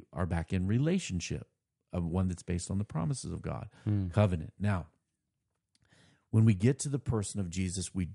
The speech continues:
Speaker 1: don't want to leave. If you're talking to somebody and you start to say, "Hey, what if God," and, and I think this is a good rhetorical strategy, you gotta say, to ask hypothetical questions to our friends.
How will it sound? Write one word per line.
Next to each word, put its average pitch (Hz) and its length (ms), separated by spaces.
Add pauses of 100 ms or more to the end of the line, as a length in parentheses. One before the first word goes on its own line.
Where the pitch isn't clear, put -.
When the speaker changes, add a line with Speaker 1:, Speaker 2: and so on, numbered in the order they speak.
Speaker 1:
don't 95 280
want 87 240
to 85 80
leave. 78 640 (400)
If 90 160
you're 107 160
talking 131 420
to 101 80
somebody 87 480
and 87 100
you 90 60
start 104 400
to 95 100
say, 87 280
"Hey, 90 300 (400)
what 104 280
if 135 280
God," 98 280
and, 165 280
and 139 260
I 156 180
think 359 180
this 139 140
is - 60
a 110 60
good 110 380
rhetorical 101 480
strategy, 117 420
you 107 120
gotta 110 200
say, 101 300 (240)
to 107 120
ask 98 300
hypothetical 95 640
questions - 480
to - 120
our 78 100
friends. - 480